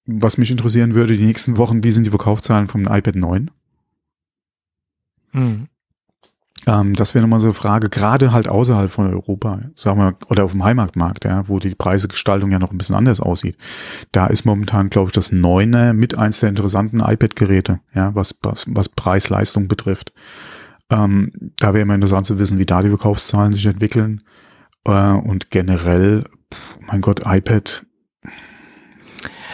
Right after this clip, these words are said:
Speaker 2: Also, ich hab halt festgestellt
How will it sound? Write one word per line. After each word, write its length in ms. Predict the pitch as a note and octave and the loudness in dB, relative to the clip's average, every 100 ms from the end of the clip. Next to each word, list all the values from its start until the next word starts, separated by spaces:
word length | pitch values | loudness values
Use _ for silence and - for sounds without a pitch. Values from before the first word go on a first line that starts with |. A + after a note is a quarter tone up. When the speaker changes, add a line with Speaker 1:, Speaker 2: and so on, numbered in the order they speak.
| - | -14
Speaker 2:
Also, 240 | - C#3+ D#3 - _ _ - - - - - - _ _ - - - | -4 -2 -2 -4 _ _ -20 -20 -20 -20 -20 -20 _ _ -20 -20 -6
ich 180 | E3+ - | -2 0
hab 160 | D#3+ C#3 | 0 0
halt 140 | B2+ | 0
festgestellt 720 | C#3 B2+ B2+ - A#2 A2 - | -2 -2 -2 0 0 0 -4